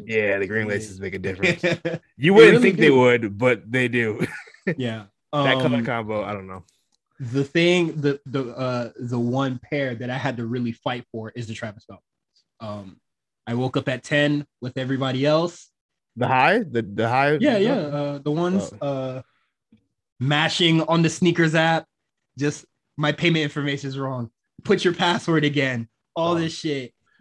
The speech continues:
Speaker 1: Dog.
Speaker 2: And then, uh, it said sold out, and I was just like, "Okay, I'm fucking tight." But, like, I kept checking the app, and then, like, the shoes came back at, like,
Speaker 1: Oh,
Speaker 2: uh,
Speaker 1: you
Speaker 2: like,
Speaker 1: like, uh,
Speaker 2: ten ten.
Speaker 1: twenty minutes late? Yeah, twenty.
Speaker 2: Yeah.
Speaker 1: I remember that. It happened. The same shit happened to me.
Speaker 2: And
Speaker 1: The
Speaker 2: I was
Speaker 1: same
Speaker 2: just
Speaker 1: exact
Speaker 2: like,
Speaker 1: thing.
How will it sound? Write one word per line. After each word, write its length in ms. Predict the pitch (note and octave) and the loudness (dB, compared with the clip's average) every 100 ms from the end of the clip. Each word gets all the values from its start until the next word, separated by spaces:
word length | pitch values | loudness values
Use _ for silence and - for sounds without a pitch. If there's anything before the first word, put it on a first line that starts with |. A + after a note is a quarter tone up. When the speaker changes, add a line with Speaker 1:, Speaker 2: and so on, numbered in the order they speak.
| _ | _
Speaker 1:
Dog. 140 | G2+ A#2 | -12 -6
Speaker 2:
And 160 | D3 | -4
then, 200 | C#3+ B2+ C3+ | -4 -6 -10
uh, 420 | C3 B2+ A#2+ A#2+ - _ _ _ - | -6 -4 -6 -8 -16 _ _ _ -6
it 60 | D3 | -2
said 220 | E3 - | -2 0
sold 240 | E3 D3 | 0 2
out, 240 | C#3 B2 G#2+ | 0 -4 -6
and 120 | C3 | -6
I 80 | C3 | -6
was 80 | B2+ | -8
just 120 | A#2 | -8
like, 120 | A#2+ - | -10 -8
"Okay, 260 | A#2 B2+ | -10 -8
I'm 140 | A#2 A#2+ | -8 -6
fucking 280 | B2+ A#2 A2 | -6 -8 -8
tight." 300 | A#2+ A2+ - | -6 -6 -6
But, 100 | C3 | -6
like, 160 | A#2+ A2+ | -6 -6
I 80 | C3 | -6
kept 280 | - - - | -6 -8 -6
checking 360 | D3 A#2+ C3 | -6 -4 -4
the 100 | A#2+ - | -4 -4
app, 220 | B2 A#2 - | -6 -6 -6
and 140 | A#2+ | -4
then, 140 | A#2+ A#2 | -2 -4
like, 140 | A2+ - | -8 -12
the 60 | A#2 | -10
shoes 280 | - B2+ | -4 -4
came 240 | - C3+ A2+ | -2 -4 -2
back 260 | A#2 B2 - | -2 -4 -6
at, 140 | B2 | -10
like, 160 | A#2 A2+ - _ _ _ _ _ _ - | -8 -10 -14 _ _ _ _ _ _ 4
Speaker 1:
Oh, 100 | E3 | 4
Speaker 2:
uh, 40 | |
Speaker 1:
you 140 | A#2+ C#3 | 6 2
Speaker 2:
like, 180 | D#3 | 2
Speaker 1:
like, 100 | E3 | 0
uh, 40 | C#3 | 2
Speaker 2:
ten 160 | D#3+ | 2
ten. 140 | D3+ - | 2 4
Speaker 1:
twenty 160 | F3+ | 6
minutes 220 | F#3 F#3+ F#3 | 8 6 4
late? 160 | F#3+ - B2 | 2 -2 -6
Yeah, 260 | D3 A3 G#3+ | 2 6 6
twenty. 80 | G3+ | 6
Speaker 2:
Yeah. 260 | G3+ F3 E3+ | 6 6 4
Speaker 1:
I 20 | |
remember 360 | E3 G3+ A#3+ G#3 | 2 0 2 2
that. 180 | C3+ | 2
It 60 | C3+ | 0
happened. 240 | E3 E3 C#3 | 0 -2 -8
The 40 | |
same 240 | E3+ F#3 | -6 -6
shit 140 | F3+ G3 | -4 -4
happened 240 | G3 G3+ | -4 -4
to 60 | G3+ | -8
me. 300 | D#4 D4 - _ - | -6 -6 -8 _ -4
Speaker 2:
And 100 | D#3+ | 0
Speaker 1:
The 60 | E3 | 4
Speaker 2:
I 60 | |
was 80 | E3 | 4
Speaker 1:
same 80 | G3 | 2
Speaker 2:
just 120 | F3+ | 2
Speaker 1:
exact 220 | F3 D#3+ | 0 -2
Speaker 2:
like, 80 | D#3 | -4
Speaker 1:
thing. 120 | A2 | -10